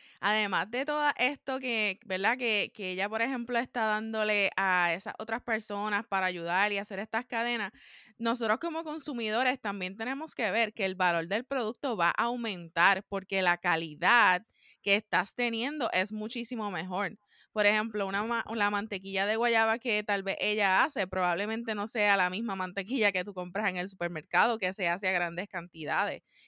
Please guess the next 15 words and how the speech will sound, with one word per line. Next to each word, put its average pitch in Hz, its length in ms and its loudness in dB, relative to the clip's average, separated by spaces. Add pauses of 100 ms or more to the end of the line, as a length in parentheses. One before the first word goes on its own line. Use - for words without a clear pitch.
Esto 190 280 -2
es 226 100 2
algo 226 380 0
que 196 200 0
ella 220 120 2
está 226 180 -2
poniendo 233 340 -4
su 269 180 -8
tiempo, 214 400 -6
su 262 140 -10
sacrificio 214 840 -6
y, 233 240 -8 (340)
y 240 180 2
ese, 247 500 0
esa 254 560 0